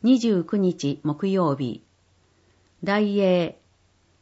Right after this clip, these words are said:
大英農村環境改善センター。住民税申告、白色申告。三月一日金曜日から十五日金曜日。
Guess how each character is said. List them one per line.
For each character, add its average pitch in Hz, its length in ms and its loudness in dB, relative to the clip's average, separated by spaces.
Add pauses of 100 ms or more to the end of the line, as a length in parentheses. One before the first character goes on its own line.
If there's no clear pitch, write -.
(120)
大 247 320 2
英 247 260 4
農 240 220 2
村 240 260 0
環 226 260 -2
境 220 240 0
改 202 240 0
善 196 280 -2
セ 185 180 0
ン 160 100 0
タ 147 140 -8
ー。 127 220 -6 (640)
住 247 240 2
民 247 220 6
税 170 260 0
申 170 300 -2
告、 156 560 -4 (380)
白 240 360 0
色 233 200 2
申 214 280 0
告。 135 540 -6 (640)
三 254 320 2
月 208 220 -2
一 208 300 -2
日 190 420 -2
金 233 260 0
曜 233 220 2
日 180 140 -4
か 156 160 -4
ら 139 260 -6 (260)
十 254 260 4
五 214 140 2
日 170 420 -2
金 196 280 0
曜 165 260 0
日。 135 320 -4